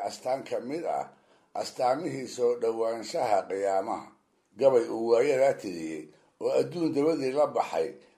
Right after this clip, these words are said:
ayaa waxaa ka mid ahaa, "Darmaanaha waraabaha digliyo loo dayacay haadda,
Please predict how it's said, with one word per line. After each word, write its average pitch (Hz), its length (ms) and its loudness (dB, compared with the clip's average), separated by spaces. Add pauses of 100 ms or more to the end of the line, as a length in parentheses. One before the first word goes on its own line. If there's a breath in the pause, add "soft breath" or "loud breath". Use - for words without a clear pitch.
(100)
ayaa 139 260 4
waxaa 127 260 2
ka 143 140 -4
mid 165 220 -4
ahaa, 82 400 2 (640)
"Darmaanaha 131 680 2
waraabaha 123 680 4 (140)
digliyo 120 640 -2 (560 soft breath)
loo 143 380 6
dayacay 120 580 2
haadda, 120 680 2